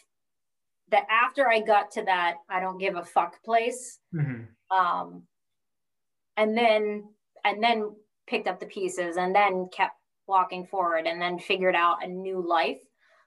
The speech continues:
Speaker 1: Like, I, I think, you know, to people who are still in the thick of it, I think there is hope, you know, that there is, like,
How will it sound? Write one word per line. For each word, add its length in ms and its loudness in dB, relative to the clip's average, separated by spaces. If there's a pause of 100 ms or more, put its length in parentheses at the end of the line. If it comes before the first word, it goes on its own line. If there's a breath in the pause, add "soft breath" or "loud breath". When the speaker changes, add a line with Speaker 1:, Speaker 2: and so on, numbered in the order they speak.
(600)
Speaker 1:
Like, 260 -2
I, 200 -8 (380)
I 60 4
think, 240 0 (100)
you 100 -2
know, 280 0 (1160)
to 100 0
people 340 2
who 60 0
are 140 2
still 380 0
in 160 0
the 160 -10
thick 160 0
of 100 -4
it, 220 -6
I 80 0
think 220 0
there 160 2
is 200 -2
hope, 360 0 (260)
you 80 -8
know, 200 -2
that 180 0
there 180 4
is, 300 4
like, 180 2